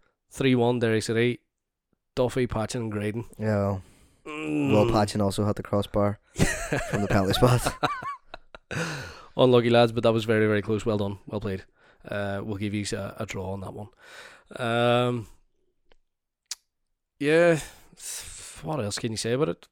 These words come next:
Speaker 1: Nothing really.
Speaker 2: It's great.
Speaker 1: It's just
Speaker 2: We were off the next day as well, thanks to Her Majesty.
Speaker 1: <laughs> Oh yeah, that's right. The
Speaker 2: So,
Speaker 1: funeral was the
Speaker 2: uh,
Speaker 1: following day. I had a great day recuperating.
Speaker 2: Yeah, same. It was. Thank you for your. Thank you for the day off, Your Majesty.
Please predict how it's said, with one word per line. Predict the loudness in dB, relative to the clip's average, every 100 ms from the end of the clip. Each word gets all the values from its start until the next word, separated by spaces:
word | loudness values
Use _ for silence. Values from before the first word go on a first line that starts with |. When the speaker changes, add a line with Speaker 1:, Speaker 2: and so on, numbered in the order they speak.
| _
Speaker 1:
Nothing | -14 -10 -8
really. | -8 -8 -12 _ _ _ _ _ _ _ _ _ _ _
Speaker 2:
It's | -12 -10
great. | -10 -4 -2 -2 -6 -20 _
Speaker 1:
It's | -14
just | -12 -10
Speaker 2:
We | -2 2
were | 4
off | 4 2
the | -2
next | -6 -4
day | -4
as | 0
well, | -2 -2
thanks | -4 -4
to | -4
Her | -2
Majesty. | -2 -4 -4 -4 -6 -6
Speaker 1:
<laughs> | _ _ -2 4
Oh | 6
yeah, | 8 6
that's | 4 2 2
right. | 0
The | 0
Speaker 2:
So, | 0 4
Speaker 1:
funeral | 6
was | 6 4
the |
Speaker 2:
uh, | 4
Speaker 1:
following | 4 2 2
day. | 0 -2 -4 -18 -6
I |
had | -2
a | -2
great | -2 -2
day | 0
recuperating. | -2 -2 -4 -4 -6 -12 -10
Speaker 2:
Yeah, | -4 -2
same. | -2 -2 -4 -6
It | -6
was. | -6 -6 -14 _ -10
Thank | -6 -6
you | -4
for | -2
your. | 0 -2 -4 _ _ -8
Thank | -6 -4
you |
for | -2
the | 0
day | 0
off, | 0
Your | -2
Majesty. | -2 -4 -4 -6